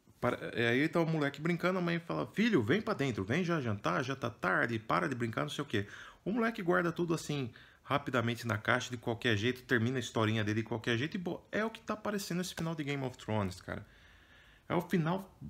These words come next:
impensado, é o final simplesmente zoado, cara, jogado, largado, não é uma coisa, assim, bem trabalhada, bem arquitetada, bem estruturada,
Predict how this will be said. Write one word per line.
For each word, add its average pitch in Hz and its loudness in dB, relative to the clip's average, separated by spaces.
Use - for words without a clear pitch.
impensado, 127 0
é 104 2
o - 0
final 123 -2
simplesmente 117 -2
zoado, 101 0
cara, 101 0
jogado, 101 0
largado, 101 2
não 110 0
é 113 2
uma 123 -2
coisa, 110 -2
assim, 107 0
bem 117 4
trabalhada, 101 0
bem 110 0
arquitetada, 107 -2
bem 104 0
estruturada, 101 0